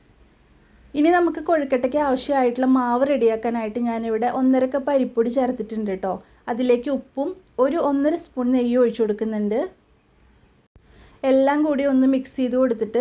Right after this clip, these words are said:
ഇനി ചേർക്കേണ്ടത് നല്ല തിളച്ച വെള്ളമാണ് ട്ടോ. കുറേശ്ശെ കുറേശ്ശെ തിളച്ച വെള്ളം ചേർത്തിട്ട് ഞാൻ ഇതുപോലെ മാവാക്കി എടുത്തിട്ടുണ്ട്. ഇനി നമ്മുടെ ഫില്ലിങ്ങും കൂടെ ചേർത്തിട്ട് നമ്മൾ സാധാരണ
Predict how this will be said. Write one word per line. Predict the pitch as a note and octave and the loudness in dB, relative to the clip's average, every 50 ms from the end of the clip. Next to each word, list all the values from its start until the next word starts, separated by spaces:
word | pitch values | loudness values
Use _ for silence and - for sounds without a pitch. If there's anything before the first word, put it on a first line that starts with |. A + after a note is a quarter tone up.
| D4+ - B3 | -2 -2 -2
ഇനി | B3+ C4 C#4+ D4 - - - - | -2 0 0 -2 -4 -6 -8 -4
ചേർക്കേണ്ടത് | D4 B3+ A#3+ A#3 A#3 A#3 A3 A3 G#3 G#3+ A3+ B3+ C4 B3+ | -2 0 0 -2 -2 -4 -4 -4 -4 -2 0 0 2 2
നല്ല | A#3 A3+ A3 A#3+ B3 B3+ C#4+ | 2 2 2 2 0 0 -2
തിളച്ച | C4 A3+ A#3 A#3 - - C#4 C4 | -2 -2 -2 -4 -4 -2 0 2
വെള്ളമാണ് | C4 B3 A3 G#3 G3+ G#3 G#3 G3+ F#3+ F#3+ | 2 2 0 0 -2 -2 -4 -6 -6 -6
ട്ടോ. | - G3+ F3+ F#3+ - _ _ _ _ _ _ _ _ _ - _ _ _ _ _ _ _ _ _ - - _ _ _ _ _ _ _ _ _ _ _ _ _ _ _ _ _ _ _ _ _ _ _ - | -4 -6 -6 -6 -10 _ _ _ _ _ _ _ _ _ -20 _ _ _ _ _ _ _ _ _ -20 -20 _ _ _ _ _ _ _ _ _ _ _ _ _ _ _ _ _ _ _ _ _ _ _ -2
കുറേശ്ശെ | D4 C4 B3+ B3+ B3+ C4 D4 C4+ D#4 | 0 2 2 2 2 0 0 0 0
കുറേശ്ശെ | C#4+ C4+ B3 B3+ B3+ C4+ C4 D4 | 0 0 0 0 -2 -2 -2 0
തിളച്ച | C4+ B3 B3 B3 - B3+ B3+ | 0 0 0 0 0 0 2
വെള്ളം | A#3+ A#3 A3+ B3 B3+ C#4 | 2 2 0 0 0 0
ചേർത്തിട്ട് | A#3+ A3+ G#3+ A3 A3 G#3+ C#4 C4+ C4 | 0 0 0 -2 -2 -2 0 0 0
ഞാൻ | A#3+ A#3+ B3 B3+ | 0 0 0 0
ഇതുപോലെ | A#3+ A3 A3+ A3 A3+ A#3+ C4 C4 | 0 0 0 0 2 2 2 2
മാവാക്കി | B3+ A#3 A3 A3 A#3 A#3+ A#3 G#3+ G#3+ - B3+ A#3+ | 2 2 0 0 0 0 0 -2 -2 -2 0 0
എടുത്തിട്ടുണ്ട്. | G#3+ G#3 G#3+ G#3 G#3 A#3+ A#3+ A3 G#3 A3+ D4+ G4+ - _ _ _ - D4+ | 0 0 -2 -2 -2 -2 -4 -2 -2 -2 -2 -4 -8 _ _ _ -6 -4
ഇനി | D#4+ F4+ G4+ | -2 0 0
നമ്മുടെ | G4+ F#4 F4 E4 E4 - | 0 0 0 0 0 -2
ഫില്ലിങ്ങും | F4+ E4+ D#4 C#4+ C4 B3+ B3 A#3+ A#3+ A#3+ | -2 0 0 0 2 2 0 0 2 2
കൂടെ | B3 B3+ B3+ B3+ D#4+ | 2 2 0 0 0
ചേർത്തിട്ട് | C#4 A#3+ G#3+ G#3+ G#3+ G#3+ C4 C4+ D#4 - - C#4+ | 0 0 0 -2 -2 -2 -2 -2 -2 -4 -6 -4
നമ്മൾ | D4 D4 D#4 D4+ - | -4 -2 -2 -2 0
സാധാരണ | E4+ D4+ D4+ C4 C#4 C#4 C#4 C#4 D4 | 0 0 2 2 2 0 0 0 0